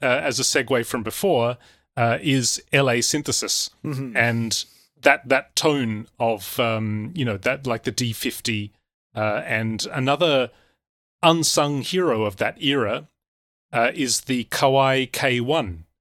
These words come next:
Speaker 2: Oh,
Speaker 1: Do you know
Speaker 2: yeah.
Speaker 1: the K one?
Speaker 2: Yeah, yeah. I mean, I've
Speaker 1: Yeah.
Speaker 2: never had that, but I, I mean, I've been, actually, we had a K one at school, actually. So, I mean, I'm trying to remember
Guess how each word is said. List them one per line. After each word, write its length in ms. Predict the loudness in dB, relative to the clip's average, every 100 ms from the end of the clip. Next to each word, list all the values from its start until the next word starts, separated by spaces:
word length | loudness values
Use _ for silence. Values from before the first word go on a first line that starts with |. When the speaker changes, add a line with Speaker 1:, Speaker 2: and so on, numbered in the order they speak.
| -4
Speaker 2:
Oh, 120 | 2
Speaker 1:
Do 80 | 2
you 40 |
know 100 | 2
Speaker 2:
yeah. 40 | 0
Speaker 1:
the 60 |
K 220 | 0 -2 0
one? 340 | -2 -4 -10 _ 2
Speaker 2:
Yeah, 240 | 4 4
yeah. 400 | 0 -6 -8 -12 -20 _ _ _ _ _ 0
I 80 |
mean, 160 | 2 2
I've 160 | 2 4
Speaker 1:
Yeah. 80 |
Speaker 2:
never 200 | 4 2
had 260 | 2 2 4
that, 240 | 0 0
but 200 | -2 -2 -2
I, 220 | -2 -2 -6 _ _ -8
I 100 | -4
mean, 140 | -2 -2
I've 200 | -2 0
been, 340 | -2 -2 -6 -14 -16 0 4
actually, 380 | 4 4 2
we 160 | 2 -2
had 340 | -2 -2 -2
a 80 | -2
K 300 | -4 -2 0
one 480 | 0 -2 -2 -4 -6 -12 _ _ _ _ _
at 220 | 0 2
school, 1000 | -4 -4 -6 -4 0 2 2 0 -10 -16 _ _ -6
actually. 720 | -6 -6 -8 -8 -8 -10 -10
So, 260 | -2 0 2
I 140 | 0
mean, 340 | -4 -6 -10 -16 -20 -20 _ _ _ _ -12
I'm 100 | -8
trying 220 | -4 -2
to 60 |
remember 640 | 0 -2 -4 -2 0 0